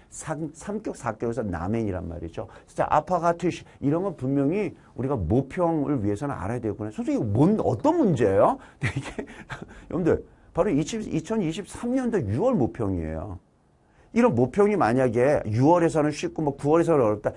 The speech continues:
이런 패턴이 요즘은 아니에요, 여러분들. 같은 개념으로 많이 갑니다. 자, 이제 삼 번이 어휘 문제 별로 어렵지 않잖아요. 자, 이제 오 번 같은 거 보세요, 여러분들. 자, 정답은 이제 사 번이고요.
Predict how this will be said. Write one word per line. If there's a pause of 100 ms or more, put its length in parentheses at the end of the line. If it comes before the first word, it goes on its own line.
(120)
이런
패턴이
요즘은
아니에요,
여러분들. (240)
같은
개념으로
많이
갑니다. (720)
자,
이제
삼
번이
어휘
문제
별로
어렵지
않잖아요. (160)
자,
이제
오
번
같은
거
보세요,
여러분들.
자,
정답은
이제
사
번이고요.